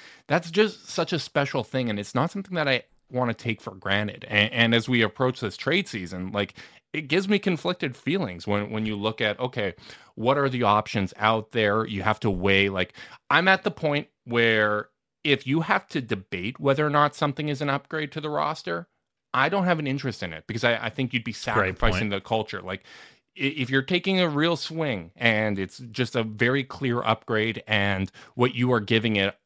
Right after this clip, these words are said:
Speaker 1: up to make that on-court upgrade i-, is future assets and whatnot, I, I'm willing to, to listen to that, to, to kinda see how that plays out and whatnot. Uh, but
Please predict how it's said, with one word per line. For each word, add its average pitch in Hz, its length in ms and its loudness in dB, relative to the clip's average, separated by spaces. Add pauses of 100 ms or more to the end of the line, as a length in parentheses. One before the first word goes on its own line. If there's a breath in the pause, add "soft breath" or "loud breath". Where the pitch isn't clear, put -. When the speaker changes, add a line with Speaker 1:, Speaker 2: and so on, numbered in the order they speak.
Speaker 1:
up 160 400 6
to 117 140 -2
make 113 320 4
that 113 160 4
on-court 107 500 2
upgrade 98 420 2
i-, 101 40 0
is 101 280 2
future 113 300 -2
assets 107 400 4
and 147 100 0
whatnot, 180 400 -2 (640 loud breath)
I, 180 300 6
I'm 156 240 6
willing 160 280 4
to, 131 220 4
to 117 180 -2
listen 107 360 0
to 117 60 -4
that, 107 240 4
to, 90 200 2
to 95 160 -6
kinda 98 260 -2
see 123 220 -4
how 110 140 0
that 110 200 -2
plays 107 280 -2
out 101 180 2
and 101 140 -4
whatnot. 98 500 0 (340 loud breath)
Uh, 98 320 2 (200)
but 110 320 6